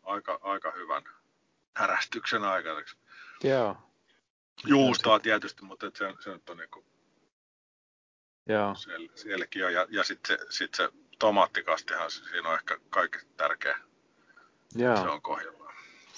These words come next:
Speaker 2: Teekö sä siis silloin, silloin, kun te teette ite pizzaa, niin teettekö te sen ite sen tomaattikastikkeen vai miten se menee?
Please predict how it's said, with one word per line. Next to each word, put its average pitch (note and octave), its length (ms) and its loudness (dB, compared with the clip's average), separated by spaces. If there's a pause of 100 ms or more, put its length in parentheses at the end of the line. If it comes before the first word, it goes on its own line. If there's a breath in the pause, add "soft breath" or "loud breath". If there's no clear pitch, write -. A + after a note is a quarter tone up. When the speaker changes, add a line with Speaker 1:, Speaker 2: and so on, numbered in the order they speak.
(180 loud breath)
Speaker 2:
Teekö C3 240 8
sä C#3+ 120 10
siis B2+ 260 8
silloin, B2+ 440 8 (160)
silloin, B2 240 2
kun A2+ 120 2
te A#2 140 10
teette G#2+ 360 4
ite A2 320 6
pizzaa, F#2+ 380 -2
niin E2+ 340 -6 (500)
teettekö - 380 -4
te F#2 120 -2
sen F#2 160 -2
ite F#2 300 -2
sen E2+ 380 -6
tomaattikastikkeen - 1040 -6
vai - 120 -14 (840)
miten F#2+ 320 -8
se - 100 -10
menee? F#2 340 -8